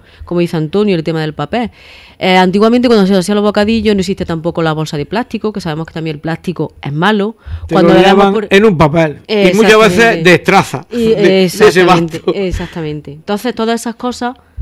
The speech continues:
Speaker 1: son importantes y parece ser que se están estudiando y se están investigando y que parece ser que, que va teniendo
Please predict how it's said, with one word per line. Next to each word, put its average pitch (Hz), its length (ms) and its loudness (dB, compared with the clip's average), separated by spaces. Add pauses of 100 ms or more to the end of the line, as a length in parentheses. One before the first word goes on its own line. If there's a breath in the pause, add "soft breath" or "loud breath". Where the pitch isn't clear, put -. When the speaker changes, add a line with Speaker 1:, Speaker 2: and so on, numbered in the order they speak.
(200 loud breath)
Speaker 1:
son 240 220 0
importantes 254 720 0
y 220 120 0
parece 202 300 0
ser 233 260 -12 (260 soft breath)
que 196 100 -4
se - 80 -8
están 180 200 -4
estudiando 247 440 0
y 262 40 0
se 233 40 -2
están 202 160 -2
investigando 220 560 0
y 214 60 -2
que 180 100 -2
parece 180 220 -4
ser 185 100 -8
que, 196 140 -6
que 180 160 -6
va 175 100 0
teniendo 190 360 -2